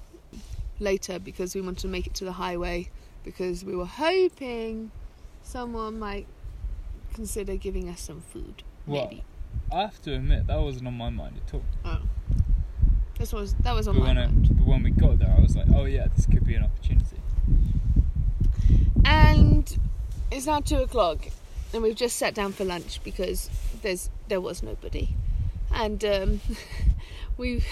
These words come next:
Speaker 1: had the saddest lunch in the whole world. Just, like, a tortilla wrap with half a slice of cheese in it.
Speaker 2: Well, it's not even that. It's a mini tortilla wrap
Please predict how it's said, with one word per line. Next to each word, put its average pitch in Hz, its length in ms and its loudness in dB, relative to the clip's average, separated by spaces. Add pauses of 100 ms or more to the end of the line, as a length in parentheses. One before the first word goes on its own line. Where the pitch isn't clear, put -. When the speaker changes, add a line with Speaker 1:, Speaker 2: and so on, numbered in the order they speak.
(640)
Speaker 1:
had 311 180 -2
the 294 100 -8
saddest 254 580 -6
lunch 214 320 -8
in 202 100 -10
the 190 60 -8
whole 185 260 -4
world. - 460 -8 (1200)
Just, 240 180 -6
like, 233 200 -2
a 233 60 0
tortilla 233 540 -4
wrap 208 380 -2
with 185 220 -6 (1300)
half 214 500 -4
a 190 60 -6
slice 170 380 -10
of 185 100 -16
cheese - 420 -14
in 117 60 -16
it. - 180 -14
Speaker 2:
Well, 165 160 -10
it's 156 100 -8
not 180 140 -4
even 117 180 -8
that. 127 180 -8
It's - 120 -20 (240)
a 147 40 -8
mini 139 340 -4
tortilla - 380 -14 (160)
wrap 151 160 -10